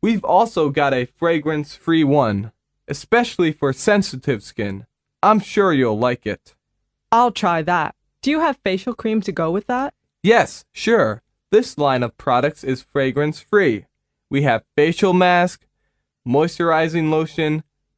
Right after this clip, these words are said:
Speaker 1: eye cream tonic.
Speaker 2: I'll buy the moisturizing lotion and cleansing gel first. If they suit me,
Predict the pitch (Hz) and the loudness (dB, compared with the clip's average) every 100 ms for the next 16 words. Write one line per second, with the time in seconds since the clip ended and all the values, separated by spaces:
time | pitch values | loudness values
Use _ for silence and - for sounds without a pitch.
0 | - 139 151 147 165 156 151 175 147 151 | 0 2 2 0 -2 -2 -2 0 0 2
1 | 151 147 - _ _ _ _ _ _ _ | -2 -4 -14 _ _ _ _ _ _ _
2 | - 277 320 233 214 220 202 185 196 190 | -2 2 4 4 2 2 0 0 0 -2
3 | 196 165 165 180 160 165 - 196 220 - | -2 -2 -2 -2 -4 -4 -6 -4 -2 0
4 | 240 262 202 170 180 180 - 226 180 - | 0 2 0 -2 -4 -4 -4 -6 -6 -12
5 | - _ _ 247 269 330 302 202 185 196 | -20 _ _ -6 -2 -4 -2 -6 -4 -4
6 | 208 | -6